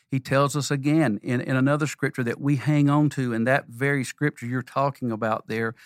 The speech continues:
we use over and over and over in our thirteen-week session of Grief Share. But, uh, Psalms also talks about where, "I'm worn out from sobbing. All night I flood my bed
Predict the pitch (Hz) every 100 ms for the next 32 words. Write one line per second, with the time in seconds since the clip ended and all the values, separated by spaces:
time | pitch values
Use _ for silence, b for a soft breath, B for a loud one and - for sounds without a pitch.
0 | b b b 135 135 123 120 104 - 135
1 | 143 147 147 147 120 107 - 135 131 123
2 | 117 127 117 113 - 117 117 110 - 127
3 | - - 127 120 113 117 120 - - 117
4 | 110 110 101 113 123 123 - 98 95 -
5 | b b b b - 170 - 123 113 -
6 | 139 131 135 135 135 123 135 131 - 123
7 | 123 123 123 120 - 131 123 135 143 143
8 | - 135 127 - 110 101 - 131 110 101
9 | 95 - - 156 156 147 147 143 120 -
10 | 131 127 117 117 107 117 113 110